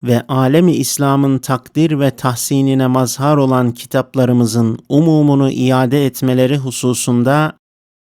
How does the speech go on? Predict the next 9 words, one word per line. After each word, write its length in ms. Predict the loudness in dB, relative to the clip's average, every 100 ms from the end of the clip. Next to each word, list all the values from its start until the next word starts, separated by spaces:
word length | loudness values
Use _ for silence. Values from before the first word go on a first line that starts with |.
| -4
alaka 600 | 0 0 -2 -2 -2 0
ve 80 |
yardımınızı 800 | 0 2 0 2 2 2 2 -2
istiyoruz. 840 | -4 -4 -4 0 0 -2 -8 -12 -16 _ _ _ _ _ _ _ _ _ 0
Afyon 380 | 0 0 0 4
mahkemesindeki 1080 | 2 2 0 2 2 2 2 2 0 -6
kitapların 640 | -6 -2 -2 0 2 2 2
kısmı 520 | 0 -4 0 -2 0
azamı 680 | 0 2 2 2 2 2